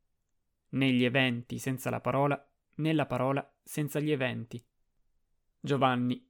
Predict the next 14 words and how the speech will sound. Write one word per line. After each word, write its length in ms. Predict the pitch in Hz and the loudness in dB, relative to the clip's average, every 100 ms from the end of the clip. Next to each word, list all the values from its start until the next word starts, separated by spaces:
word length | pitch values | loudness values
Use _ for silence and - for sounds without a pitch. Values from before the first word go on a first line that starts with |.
| _ | _
è 240 | 143 131 127 | 0 2 0
evento 480 | 127 143 147 139 | 0 -2 -2 -4
della 240 | 127 120 123 | -2 -2 -2
presenza 420 | 127 151 143 131 | -2 -2 -2 -4
di 180 | 120 117 | -4 -6
Dio 360 | 127 120 117 _ _ - | -4 -4 -6 _ _ -8
o 80 | 139 | -2
della 260 | 143 143 | 0 0
discesa 500 | 135 131 - 160 147 | -2 -2 0 0 -2
di 200 | 123 120 | -6 -6
Dio 200 | 131 147 | -2 0
nella 220 | 127 120 | 0 -2
nostra 340 | 123 123 - 127 | -2 -4 -6 -8
storia. 560 | - 127 120 120 123 | -6 -6 -6 -6 -10